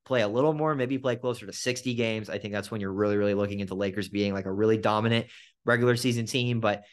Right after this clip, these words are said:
even if A D plays around, I would say, fifty-five games this season, the Lakers are going to win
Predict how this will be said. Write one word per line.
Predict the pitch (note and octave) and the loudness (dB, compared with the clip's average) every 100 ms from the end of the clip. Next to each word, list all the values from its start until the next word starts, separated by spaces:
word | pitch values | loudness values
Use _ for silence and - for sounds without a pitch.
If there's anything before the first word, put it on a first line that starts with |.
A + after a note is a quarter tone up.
| _ | _
even | A#2+ C3 C#3+ | -2 2 2
if | A#2 | 2
A | A#2+ B2 | 4 4
D | A#2 A#2 | 2 0
plays | A2+ G#2+ A2 A2 | 0 0 2 0
around, | G#2 G#2 G2+ G2+ G2+ | -2 -4 -2 -4 -6
I | G2+ | -6
would | G2+ | -4
say, | G2+ | -4
fifty-five | F#2+ A#2 A#2 A2+ A2+ G#2 | -4 -2 -2 0 0 2
games | A2 G#2+ | -2 -2
this | G#2 - | -4 -4
season, | G#2+ G2+ G2+ | -2 -2 -2
the | F#2+ | 0
Lakers | G2+ G2+ G2+ - | 0 0 -2 -2
are | F#2+ | -6
going | F#2+ G2+ G2+ | -2 -2 -2
to | |
win | F#2+ G2 F#2+ F#2+ | -2 -2 -4 -6